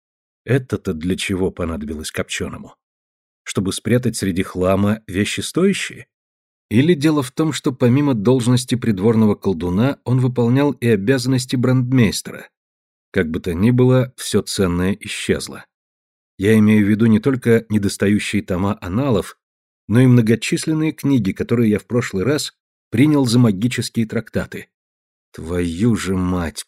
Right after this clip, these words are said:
проклятье! Хотелось рвать и метать, сносить головы и выпускать кишки. Я понял, что случилось, еще до того, как нашел птичье перо. Я подобрал его.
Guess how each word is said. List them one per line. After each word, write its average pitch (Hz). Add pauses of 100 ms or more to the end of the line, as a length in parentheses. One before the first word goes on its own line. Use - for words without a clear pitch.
проклятье! 107 (640)
Хотелось 127
рвать 107
и 127
метать, 127
сносить 98
головы 120
и -
выпускать 110
кишки. - (560)
Я 101
понял, 104
что -
случилось, 113 (340)
еще 110
до 123
того, 123
как -
нашел 104
птичье -
перо. 82 (580)
Я 98
подобрал 92
его. -